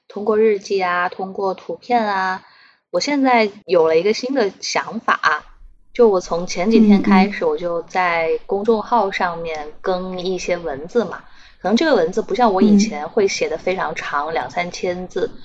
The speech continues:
Speaker 1: 我可能
Speaker 2: 嗯。
Speaker 1: 每天保持日更的文字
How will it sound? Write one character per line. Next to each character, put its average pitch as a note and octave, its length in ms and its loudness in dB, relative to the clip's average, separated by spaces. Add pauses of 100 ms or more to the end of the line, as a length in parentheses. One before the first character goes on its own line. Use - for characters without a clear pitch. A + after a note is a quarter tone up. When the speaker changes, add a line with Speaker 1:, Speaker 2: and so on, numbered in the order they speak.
(440)
Speaker 1:
我 E3 100 -2
可 E3+ 180 -2
能 D#3 360 -4 (180)
Speaker 2:
嗯。 G#3 460 2 (220)
Speaker 1:
每 D#3 180 -4
天 G3 260 -4 (140)
保 C#3+ 180 0
持 E3 280 -2
日 A3 140 6
更 F#3+ 300 -4
的 E3+ 120 -2
文 D#3 240 -8
字 F3 340 -6